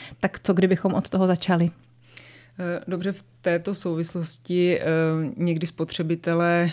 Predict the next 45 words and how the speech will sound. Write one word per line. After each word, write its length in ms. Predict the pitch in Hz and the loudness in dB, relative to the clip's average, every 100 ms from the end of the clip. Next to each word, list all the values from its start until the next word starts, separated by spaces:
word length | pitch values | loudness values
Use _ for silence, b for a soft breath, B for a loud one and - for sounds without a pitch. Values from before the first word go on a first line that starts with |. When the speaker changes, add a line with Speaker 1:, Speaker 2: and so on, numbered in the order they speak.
| B | B
Speaker 2:
úplně 300 | 170 175 180 | -8 -2 0
neznají 460 | 175 165 175 165 170 | 2 2 2 2 2
svoje 320 | - 175 175 | 0 0 0
práva 560 | 170 165 147 139 151 165 | 0 0 0 -2 -2 -2
a 120 | - | -2
netuší, 500 | 156 147 165 - 165 | -2 -2 -6 -4 -4
kdy 160 | 160 160 | -2 -2
mají 220 | 160 165 | 0 0
nárok 360 | 156 147 147 | 0 -2 -4
na 120 | 165 160 | -4 -4
odstoupení 580 | - 160 135 151 160 | -4 -4 -2 -2 -2
od 160 | 147 156 | -2 -4
smlouvy 360 | 165 151 143 151 | -2 -2 -2 -4
a 40 | |
vrácení 540 | 147 131 - 147 147 | -4 -4 -4 -2 0
dárku, 520 | 143 143 139 - 151 156 | 0 -2 -2 -4 -2 0
nevhodného 600 | 143 131 151 143 143 147 | -2 -2 -2 0 0 -2
dárku 380 | 127 127 - 135 | -4 -8 -8 -8
třeba. 400 | - 143 160 165 B B B B B B - | -6 -4 -6 -10 B B B B B B -4
Eh, 120 | 156 | -2
v 40 | |
této 260 | - 160 175 | 0 0 0
souvislosti 640 | - 165 160 170 160 - | 0 0 0 -2 -4 -2
je 60 | 170 | 0
nutné 300 | 165 - 156 | 2 0 -2
si 140 | - | 0
uvědomit, 460 | 165 165 160 160 156 | 2 2 4 2 0
jakým 240 | 156 180 | -2 -2
způsobem 600 | 165 - 165 - 160 165 160 | -4 -4 -4 -2 2 2 4
byla 400 | 160 156 156 160 | 4 4 2 -2
ta 120 | - | -8
smlouva 400 | - 165 160 160 | -4 -2 0 0
uzavřena. 600 | 151 156 160 160 147 135 | 0 2 2 2 0 -2
Pokud 320 | 135 139 - 151 | -6 -10 -10 -2
byla 200 | 160 151 | -2 0
uzavřena 540 | 147 156 156 165 160 | -2 -2 -2 0 -2
takzvaně 360 | 143 139 170 165 | -4 -2 0 0
distančně, 720 | 135 - 147 147 - 156 143 | 0 -2 -2 -2 0 0 0
nejčastěji 540 | 139 135 143 - 139 | -4 -6 -8 -8 -8
třeba 380 | 135 139 135 143 | -8 -8 -6 -4
přes 300 | 139 143 - | -4 -6 -4
e-shop 520 | 147 143 - 135 131 147 | -2 -2 -2 -6 -6 -6
nebo 280 | 131 131 | -6 -8
přes 280 | - - 160 | -8 -8 -6
telefon, 560 | - 151 147 - 139 | -2 -2 -2 -4 -4